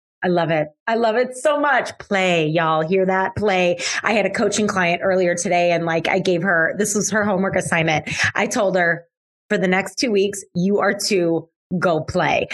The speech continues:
Like, go just try shit out." Like, we don't play enough. We take everything so seriously, every post, every piece of content. I mean, how did you figure out how to grow your brand? How did I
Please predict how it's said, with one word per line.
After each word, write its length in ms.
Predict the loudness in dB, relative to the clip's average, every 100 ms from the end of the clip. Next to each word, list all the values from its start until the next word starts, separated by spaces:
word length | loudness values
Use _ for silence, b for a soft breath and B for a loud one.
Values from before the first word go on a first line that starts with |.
| B -2
Like, 160 | 0
go 140 | 0 0
just 260 | -2 -2
try 480 | -4 -4 0 0 0
shit 280 | 0 0 2
out." 260 | 2 0
Like, 180 | 0 0
we 160 | 0 0
don't 280 | 0 0 -4
play 340 | -4 0 2
enough. 320 | 2 0 0
We 100 | -2
take 300 | -2 -4 -4 -4
everything 1400 | 0 2 2 0 0 0 0 -2 -2 0 2 2 2 0
so 280 | -2 -2 0
seriously, 680 | 0 -2 0 2 0 0 0
every 200 | 2 -2 0
post, 400 | 0 2 0 -4 B B 0
every 240 | 2 0
piece 200 | 0 0
of 120 | 0
content. 460 | 0 0 2 2 2
I 40 |
mean, 160 | 0 -2 B B
how 340 | -2 0 0
did 220 | 0 0 0
you 180 | 0
figure 220 | 0 0 0
out 100 | 2
how 100 | 0
to 160 | 0
grow 200 | 0 0
your 100 | 0
brand? 240 | 0 0 0
How 180 | -2
did 140 | 0
I 80 | 0